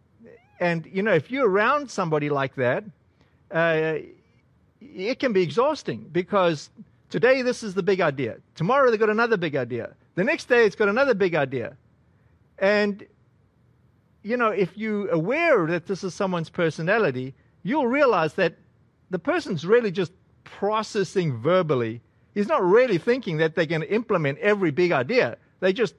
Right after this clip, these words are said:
kind of throwing them out until one settles, and then that'll be the idea. But if you, in the midst of somebody like that, or you're married to somebody like that, it's exhausting because you're thinking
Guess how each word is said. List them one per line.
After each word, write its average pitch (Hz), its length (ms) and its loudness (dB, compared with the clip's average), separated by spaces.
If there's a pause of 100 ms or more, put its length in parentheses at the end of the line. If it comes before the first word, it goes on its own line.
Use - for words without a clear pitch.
(120)
kind 220 180 -2
of 151 100 0
throwing 220 300 0
them 185 120 -2
out 214 280 0
until 160 380 -2 (100)
one 190 300 -2
settles, 147 560 -2
and 147 120 -4
then 165 200 -4 (180)
that'll 202 220 2
be 147 160 -4
the 139 100 -2
idea. 120 460 -4 (720)
But 214 140 4
if 190 160 4
you, 240 360 -2 (180)
in 185 120 0
the 151 100 2
midst 247 320 0
of 151 120 0
somebody 156 440 -2
like 127 240 -2
that, 139 200 0
or 117 140 0
you're 107 140 -6
married 165 400 0
to 147 100 -8
somebody 135 400 -6
like 113 240 -6
that, 135 280 -2 (580)
it's 214 320 0
exhausting 123 840 -2 (160)
because 151 360 0
you're 247 140 -2
thinking 170 540 -4